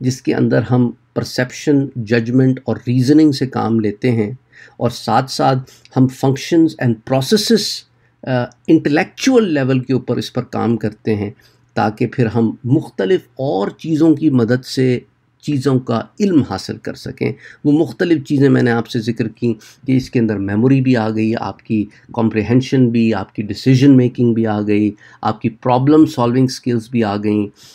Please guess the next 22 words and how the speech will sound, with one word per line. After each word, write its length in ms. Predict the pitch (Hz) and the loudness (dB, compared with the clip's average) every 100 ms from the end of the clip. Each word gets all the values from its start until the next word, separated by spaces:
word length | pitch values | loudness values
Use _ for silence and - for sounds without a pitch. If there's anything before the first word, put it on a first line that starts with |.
| _ - | _ -4
और 240 | 107 110 | -2 -2
इसी 220 | 127 131 | -4 -4
तरह 180 | 131 113 | -2 -2
आपके 600 | 107 98 101 - - 117 | -2 0 -2 -4 -2 0
थॉट 460 | 110 - - 156 139 | 0 -10 -4 -4 -4
प्रोसेस, 520 | - 120 113 139 131 | -4 -4 -2 -6 -4
इंटेलिजेंस, 680 | 123 110 120 131 127 123 - | -4 -2 0 2 2 -2 -2
ये 40 | 113 | -10
सारा 340 | - 139 151 | -4 -4 -4
कुछ 200 | 143 143 | -4 -8
कॉग्निशन 560 | - 131 117 117 - 120 | -2 -2 -2 -6 -4 -2
में 100 | 110 | -2
आ 100 | 101 | -2
गया। 200 | 110 110 | -4 -6
तो 120 | - | -4
इन 100 | 135 | -4
सारी 300 | 127 117 139 | -4 -4 -4
चीज़ों 280 | 135 135 139 | -4 -4 -4
को 80 | 135 | -4
सामने 420 | - 107 113 113 | -4 -2 0 0
रखते 280 | 110 - 127 | -2 -4 -4
हुए 140 | 147 | -4